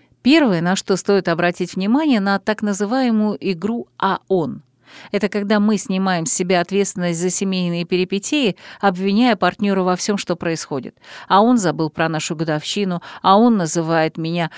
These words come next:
а он не обращает на меня внимания, а он к друзьям свалил, а он. Продолжите. Чем удобна эта позиция? Как бы не я виноватая,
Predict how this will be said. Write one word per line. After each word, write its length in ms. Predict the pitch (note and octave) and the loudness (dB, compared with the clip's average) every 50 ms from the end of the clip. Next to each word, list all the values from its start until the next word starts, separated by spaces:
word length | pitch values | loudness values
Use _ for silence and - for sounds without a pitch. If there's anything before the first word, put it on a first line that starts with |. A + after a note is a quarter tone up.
| - - - | -18 -8 0
а 100 | - F#3+ | 2 4
он 160 | G3+ A3 A#3 | 4 6 4
не 100 | A3+ G3+ | 4 2
обращает 520 | F3 D#3 E3 D#3+ E3+ - - F3 E3 D#3+ - | 2 2 2 0 2 2 2 2 2 0 0
на 60 | E3+ | -2
меня 260 | F3 F3 E3+ E3 E3 | -2 -2 -2 -2 -2
внимания, 580 | D#3 D#3+ D#3+ D#3+ E3+ F3+ G3 G3+ F#3+ F#3 F3+ F#3+ | -2 -2 -2 -2 0 0 0 0 2 2 2 4
а 40 | G#3 | 4
он 140 | A3+ A#3 | 4 2
к 60 | G#3 G3 | 2 0
друзьям 440 | F3+ E3+ E3 D3+ E3 F3 F3+ F3 | 0 0 0 0 0 0 0 0
свалил, 420 | E3+ - - E3+ E3+ E3+ E3+ E3 - | 0 -2 0 0 2 2 0 -2 -2
а 180 | - E3 E3+ F3 | 0 0 2 2
он. 260 | G#3 B3 B3 A#3 A3 _ _ _ _ _ _ _ _ | 2 2 2 0 0 _ _ _ _ _ _ _ _
Продолжите. 840 | - A#3 C4 C#4+ - C4 B3+ F#3 D3+ C#3+ D#3 C3+ - - - - - _ _ _ _ _ _ _ _ _ _ _ | -4 0 0 0 0 0 -2 -2 -2 -4 -8 -10 -10 -12 -16 -16 -20 _ _ _ _ _ _ _ _ _ _ _
Чем 360 | - - - D#4 E4 E4 D#4+ | -8 -2 0 2 2 2 2
удобна 420 | D#4+ C#4+ C#4 C4 G#3+ E3+ - E3 | 0 0 0 0 0 0 0 -4
эта 220 | D#3 D3 C#3 D#3+ D3 | -6 -6 -6 -6 -6
позиция? 680 | - E3 E3 E3 E3 E3 C#3 - - - - - E3 _ _ _ _ _ _ _ - | -4 -4 -4 -4 -4 -6 -6 -6 -8 -10 -10 -12 -16 _ _ _ _ _ _ _ -6
Как 200 | - E3+ E3 - | -6 -6 -4 -2
бы 120 | - F#3+ | -2 0
не 140 | G3 G3+ G#3 | 0 2 2
я 180 | G3+ A#3 C4 C4 | 2 2 2 2
виноватая, 760 | A#3+ A#3 A3+ A3 A3 G#3+ G3+ G3+ G3 G3 G3 - G3 E3 | 2 2 0 2 2 0 0 0 -2 -2 -4 -6 -8 -8